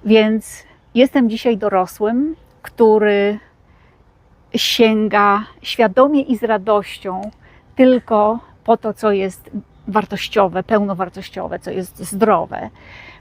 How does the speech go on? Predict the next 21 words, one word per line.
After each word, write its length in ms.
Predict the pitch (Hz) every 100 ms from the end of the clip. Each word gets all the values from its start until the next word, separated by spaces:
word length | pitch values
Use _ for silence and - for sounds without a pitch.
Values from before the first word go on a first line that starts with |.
| _ _ - -
Robię 360 | 226 240 233
rzeczy, 320 | 208 226 240 254
które 220 | 226 220
są 160 | 214
dla 120 | 196 196
mnie 180 | 190
dobre, 460 | 180 202 185 190 190
unikam 560 | - 226 240 247 208 208
rzeczy, 380 | 202 185 -
które 320 | 202 - 196 190
są 480 | - 180 180 185 -
złe 500 | 190 190 180 185 180
albo 220 | 196 185
szkodliwe, 600 | - 196 180 185 185 180
albo 260 | 170 170 202
uzależniające, 1160 | 214 220 208 196 202 185 180 190 - 185 185
albo 280 | - 185 185
w 60 | 185
jakiś 320 | 190 214 -
inny 300 | 247 254 254
sposób 560 | 247 - 190 - 220 220